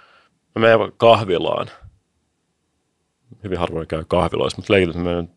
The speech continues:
menen kahvilaan lukee kirjaa, mitä mä <laughs> ikinä teen, että mä haluaisin tehdä. <clears throat> Ja sit jos siellä on joku tosi cool, niinku myyjä tai joku tyyppi, niin mä voin mennä ihan hajalle siitä.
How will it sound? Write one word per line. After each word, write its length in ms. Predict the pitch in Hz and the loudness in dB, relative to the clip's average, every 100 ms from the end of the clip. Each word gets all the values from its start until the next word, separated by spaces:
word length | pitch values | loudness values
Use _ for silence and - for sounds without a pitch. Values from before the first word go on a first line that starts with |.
| _ | _
menen 200 | 90 90 | -4 4
kahvilaan 460 | 110 98 92 80 | 6 6 2 0
lukee 260 | 85 - 90 - | -4 -4 -6 -4
kirjaa, 420 | 104 101 76 90 | -4 -4 -4 -6
mitä 140 | 98 | -4
mä 120 | 104 - - - - | 0 0 -2 -18 -18
<laughs> 260 | - - | -18 -4
ikinä 280 | 139 127 107 | 0 4 2
teen, 160 | 95 104 | 4 2
että 80 | 92 | 2
mä 60 | |
haluaisin 240 | 87 85 - | 0 -2 -2
tehdä. 180 | 71 _ - - - - - | -8 _ -20 -20 -18 -18 -20
<clears throat> 460 | _ _ 185 135 | _ _ 4 4
Ja 80 | 120 | 2
sit 160 | 160 156 | 2 4
jos 120 | 139 | 4
siellä 160 | 139 127 | 6 6
on 40 | |
joku 160 | 131 127 | 4 2
tosi 360 | 156 156 113 - _ _ - | 2 4 2 -2 _ _ -2
cool, 360 | 143 101 69 - _ _ _ _ _ - - | 0 2 0 -2 _ _ _ _ _ -20 -6
niinku 240 | 90 80 85 | -4 -4 -2
myyjä 440 | 87 92 71 50 - - _ _ _ _ _ | 0 0 -2 -6 -12 -20 _ _ _ _ _
tai 160 | - 85 | -4 -4
joku 160 | 82 - - _ _ - | -2 -10 -14 _ _ -6
tyyppi, 380 | 87 - _ - - _ _ _ _ _ _ _ - | -6 -6 _ -18 -18 _ _ _ _ _ _ _ -6
niin 80 | 104 | 0
mä 60 | 107 101 _ _ _ _ _ - - | 0 -2 _ _ _ _ _ -20 -4
voin 160 | 104 107 | 0 2
mennä 180 | 110 107 | 4 4
ihan 180 | 113 | 2
hajalle 400 | 110 117 85 67 | 4 6 6 4
siitä. 380 | - - 60 50 | -2 -6 -8 -8